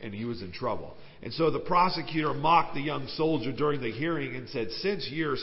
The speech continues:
such a praying person, why don't you offer us a prayer right now?" And, you know, you get some people in the gallery that's kind of chuckling a little bit. But the soldier took this challenge to heart, and he took it seriously. And then right in the midst of the entire court, the young man offered a devout,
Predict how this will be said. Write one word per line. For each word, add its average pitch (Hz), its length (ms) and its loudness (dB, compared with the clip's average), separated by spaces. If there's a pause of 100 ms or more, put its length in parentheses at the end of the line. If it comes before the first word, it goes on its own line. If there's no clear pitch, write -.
such 151 240 -4
a 107 80 -6
praying 123 460 -2
person, 147 440 -2 (240)
why 175 200 2
don't 180 160 0
you 175 200 -2
offer 156 360 0
us 151 160 -6
a - 120 -12
prayer 127 240 -6
right 123 300 -8
now?" 101 400 -8 (720)
And, 107 340 -4
you 110 100 -6
know, 98 260 -6
you 110 80 -10
get 110 220 -6
some 104 260 -6
people 101 380 -10
in 95 100 -12
the 98 60 -10
gallery 101 500 -4
that's - 340 -12
kind 95 160 -4
of 92 120 -8
chuckling 98 460 -6
a 90 80 -8
little 95 280 -6
bit. 95 260 -6 (540)
But 110 100 -10
the 113 100 -8
soldier 156 460 -4
took - 220 -6
this 120 180 -4 (100)
challenge 127 380 -4
to 110 80 -8
heart, 104 420 -6
and 113 120 -10
he 123 40 -6
took 139 240 -4
it - 120 -8
seriously. 123 680 -8 (600)
And 135 120 -4
then 139 140 -2
right 170 220 4
in 185 80 -2
the 165 80 -4
midst 175 260 -2
of 143 80 -8
the 139 120 -6
entire 139 440 -6
court, - 340 -4
the 131 60 -8
young 160 340 0
man 165 260 0
offered 147 420 -2
a 131 40 0
devout, 135 640 -2